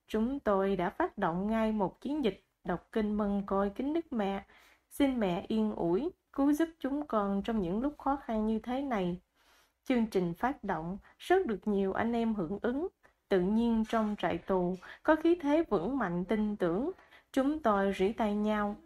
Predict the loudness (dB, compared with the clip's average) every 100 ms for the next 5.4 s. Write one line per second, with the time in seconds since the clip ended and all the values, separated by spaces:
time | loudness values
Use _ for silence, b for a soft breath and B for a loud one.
0 | B B 0 2 2 0 0 -2 0 -2
1 | 0 -2 0 -2 0 -2 0 0 0 -2
2 | -2 0 0 0 0 0 0 -2 -2 0
3 | -2 -2 -2 0 -2 -4 _ _ _ 0
4 | 2 2 -8 -2 0 0 -2 0 0 0
5 | 0 2 4 4